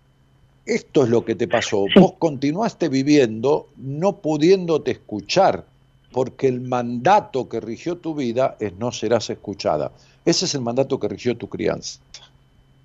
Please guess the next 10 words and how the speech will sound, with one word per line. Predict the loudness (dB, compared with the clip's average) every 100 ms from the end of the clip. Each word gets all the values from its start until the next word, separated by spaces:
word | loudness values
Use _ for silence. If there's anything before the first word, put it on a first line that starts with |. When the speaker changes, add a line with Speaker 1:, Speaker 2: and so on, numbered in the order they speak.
| _ _ _ _ _ _ -20 -20 -20 _ _ 4
Speaker 2:
Sí, | 10 10 8 -10 _ _ _ -18 -12 6
totalmente. | 8 10 10 12 12 10 4
Speaker 1:
Eh, | 0 -2 _ _ _ _ 2
bueno. | 4 2 -4 _
Speaker 2:
Y | 8 8 8
si | 6
yo | 8 8
hubiera, | 6 4 6 6 6 -4 _ 2
hubiera | 6 10 10 10 8
hecho | 6 2 2 2